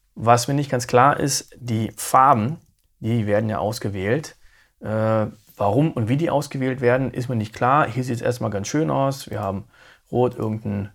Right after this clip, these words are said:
Grün oder Türkis, Rot, ein anderes Grün. Aber hier wird's jetzt schon mysteriös. Wir haben zweimal dieselbe Farbe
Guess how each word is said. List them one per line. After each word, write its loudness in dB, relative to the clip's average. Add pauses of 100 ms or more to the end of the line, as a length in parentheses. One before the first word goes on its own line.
(120)
Grün 0
oder -6
Türkis, -6 (320)
Rot, 2
ein -2
anderes -2
Grün. 2 (1080)
Aber 2 (220)
hier 2
wird's -4
jetzt -6
schon -4 (480)
mysteriös. 2
Wir -2
haben 2 (300)
zweimal 0 (160)
dieselbe 0
Farbe -2